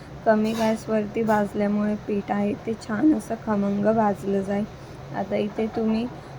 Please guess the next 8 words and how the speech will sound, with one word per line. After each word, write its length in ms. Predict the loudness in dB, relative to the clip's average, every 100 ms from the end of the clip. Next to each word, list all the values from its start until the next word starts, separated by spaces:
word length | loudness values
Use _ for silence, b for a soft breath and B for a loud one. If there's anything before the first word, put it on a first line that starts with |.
| -4
अ, 220 | 0 0 4
गरज 300 | 4 4 2
पडल्यास 560 | 2 2 2 2 2 0 -10 -4
आणखीन 500 | 2 4 2 2 0
यामध्ये 460 | 0 0 2 2 0
थोडंसं 480 | 0 2 2 0 -4
तूप 360 | -2 -4 -2
ॲड 180 | 0 0